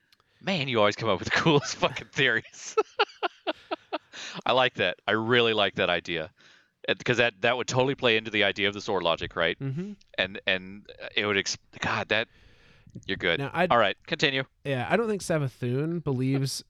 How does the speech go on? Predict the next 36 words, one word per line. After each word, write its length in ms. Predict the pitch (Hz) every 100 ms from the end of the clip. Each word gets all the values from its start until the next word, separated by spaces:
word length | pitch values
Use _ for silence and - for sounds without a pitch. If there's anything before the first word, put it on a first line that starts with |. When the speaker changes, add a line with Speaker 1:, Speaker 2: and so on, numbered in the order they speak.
| _
Speaker 2:
uh, 60 | 127 98
she 200 | - 196
believes 340 | 190 214 180
the 40 | 165
sword 220 | 175 156
logic 300 | 143 135 127
holds 640 | - - 135 127 120 113 -
power, 560 | - 165 117 113 131 147
but 300 | 143 123 104
she 180 | - 123
very 240 | 123 123
clearly 400 | - 123 117 120
does 180 | 110 110
not 200 | 117 120
believe 420 | 117 107 107 104
that 160 | 110 -
it's, 280 | 110 104 -
like, 200 | 110 101 - _ _ _
the 100 | -
end-all, 320 | 113 113 107
be-all 380 | 107 113 110 110
way 180 | 104 101
to 80 | 98
go. 420 | 98 90 95 139 - _ _ - - -
Uh, 100 | - 123
Speaker 1:
Yep. 220 | 110 101 -
Speaker 2:
but 340 | 143 135 113 - -
I 80 | 127
could 140 | 120
see 140 | 123
her 100 | 120
playing 300 | 110 120 110
that 120 | 104 -
angle 300 | 104 104 101
to 140 | -
manipulate 640 | 107 104 - 104 101 90